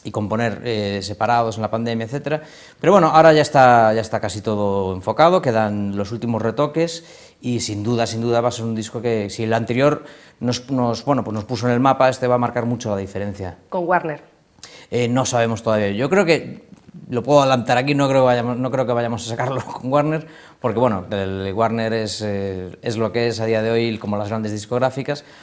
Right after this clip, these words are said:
Speaker 1: así que seguramente, pues, lo autofinanciaremos y haré-, lo sacaremos todos nosotros.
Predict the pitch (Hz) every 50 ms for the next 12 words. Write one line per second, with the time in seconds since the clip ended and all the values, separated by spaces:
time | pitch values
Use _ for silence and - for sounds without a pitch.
0 | - - - 110 101 123 110 123 104 120 120 120 117 120 123 120 123 135 131 131
1 | 113 101 95 101 92 90 92 90 87 87 85 87 90 90 - 95 - - 101 101
2 | 98 92 110 113 120 131 139 143 147 147 147 151 151 127 123 110 107 107 110 107
3 | 101 95 104 95 104 110 110 113 107 - - 113 107 104 101 101 107 120 123 143
4 | 143 -